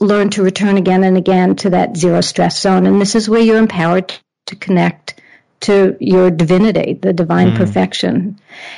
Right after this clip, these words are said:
Speaker 1: And so for myself, um, I used to have tremendous highs, and then I'd crash and burn and hit horrible lows.
Speaker 2: Mm-hmm.
Speaker 1: And what I learned was that being in the zero stress zone, I could be more constantly in a state of just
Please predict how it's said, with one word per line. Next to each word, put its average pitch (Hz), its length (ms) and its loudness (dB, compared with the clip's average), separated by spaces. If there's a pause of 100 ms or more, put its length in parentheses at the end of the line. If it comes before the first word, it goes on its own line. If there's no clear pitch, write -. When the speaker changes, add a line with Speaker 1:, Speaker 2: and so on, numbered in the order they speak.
(120)
Speaker 1:
And 220 280 2
so 220 140 0
for 214 160 -2
myself, 220 720 0 (100)
um, 196 440 -4
I 208 160 -2
used 220 240 -2
to 226 80 0
have 196 520 0
tremendous 190 800 0
highs, 247 720 0
and 190 140 2
then 180 120 0
I'd - 200 -4
crash 185 360 -4
and 185 160 0
burn 226 360 2
and 185 140 2
hit 185 240 0 (320)
horrible 175 500 0
lows. 175 540 2
Speaker 2:
Mm-hmm. - 480 -8
Speaker 1:
And 214 160 4
what 214 120 2
I 208 80 0
learned 226 280 2
was 233 140 0
that 202 100 0
being 202 220 0
in 196 100 2
the 196 80 2
zero 185 300 2
stress 220 320 0
zone, 190 480 0
I 208 80 0
could 208 180 -2
be 208 100 2
more 202 220 2
constantly 208 600 0
in 190 80 4
a 185 40 2
state 185 300 0
of 170 80 -2
just - 260 -4